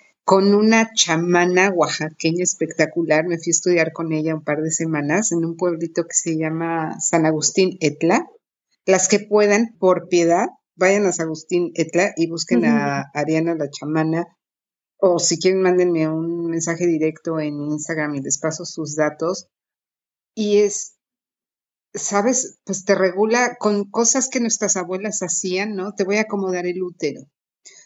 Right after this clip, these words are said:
Speaker 1: O te voy a dar este té de hierbas. Entonces, si estás en la menopausia, pues, tienes opciones. Acupuntura.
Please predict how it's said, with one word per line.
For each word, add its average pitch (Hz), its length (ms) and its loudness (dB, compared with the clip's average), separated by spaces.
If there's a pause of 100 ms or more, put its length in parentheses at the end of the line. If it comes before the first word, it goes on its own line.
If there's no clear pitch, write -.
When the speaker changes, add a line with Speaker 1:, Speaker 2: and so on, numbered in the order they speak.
Speaker 1:
O 170 120 -6
te 196 100 4
voy 190 180 4
a 202 80 6
dar 190 180 4
este 175 280 -2 (180)
té 165 320 2
de 165 160 -2
hierbas. 151 560 -8
Entonces, 165 320 -6 (260)
si 208 180 2
estás 214 460 0
en 233 120 2
la 220 100 0
menopausia, 196 920 -2 (760)
pues, - 160 -8
tienes 220 320 2
opciones. 170 760 -2
Acupuntura. 160 840 -4